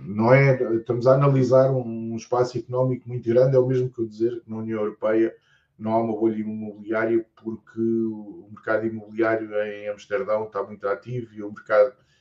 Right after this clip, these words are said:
imobiliário em Paris nem tanto. Portanto, eh, o, nos Estados Unidos há um mercado demasiado grande pa-, e a China também são demasi-, demasiado grandes, há demasiadas realidades dentro de cada um destes países em que num sítio pode estar a haver uma bolha e noutro não.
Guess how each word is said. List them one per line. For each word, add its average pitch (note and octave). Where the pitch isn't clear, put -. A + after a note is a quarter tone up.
imobiliário A2
em G#2+
Paris A2
nem G#2+
tanto. -
Portanto, -
eh, -
o, E2+
nos G2
Estados G2+
Unidos A2+
há A2+
um A2+
mercado A2
demasiado A2+
grande A2
pa-, F#2+
e G2+
a G2
China A#2
também G2+
são G2
demasi-, G2+
demasiado G#2
grandes, A2
há G2+
demasiadas A2
realidades A2
dentro A2+
de -
cada G#2+
um G#2+
destes A2
países G2+
em G#2
que A2
num A2+
sítio A#2
pode A2+
estar A2
a A2+
haver A2+
uma A2+
bolha A2
e A2+
noutro A2+
não. G2+